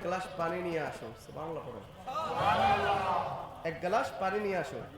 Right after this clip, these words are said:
তো আল্লাহর ওলি জুরাইস তো নামাজের সিজদায় রয়েছেন, এখন মা ডেকেছেন, উনি চিন্তা করেছেন, "আমার নামাজটা শেষ করে মার জন্য পানি নিয়ে তারপর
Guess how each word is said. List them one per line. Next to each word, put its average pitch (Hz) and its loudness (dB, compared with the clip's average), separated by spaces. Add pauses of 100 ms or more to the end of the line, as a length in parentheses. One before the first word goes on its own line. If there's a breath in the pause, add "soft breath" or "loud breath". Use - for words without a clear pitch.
(1120)
তো 226 6
আল্লাহর 254 10
ওলি 262 8
জুরাইস 247 8
তো 262 4
নামাজের 254 6
সিজদায় 240 4
রয়েছেন, 196 6
এখন 226 -2
মা 226 6
ডেকেছেন, 208 2
উনি 220 -2
চিন্তা 247 0
করেছেন, 240 4
"আমার 226 4
নামাজটা 240 4
শেষ 247 0 (120)
করে 254 6
মার 214 0
জন্য 196 0
পানি 196 2
নিয়ে 269 2 (580)
তারপর 156 0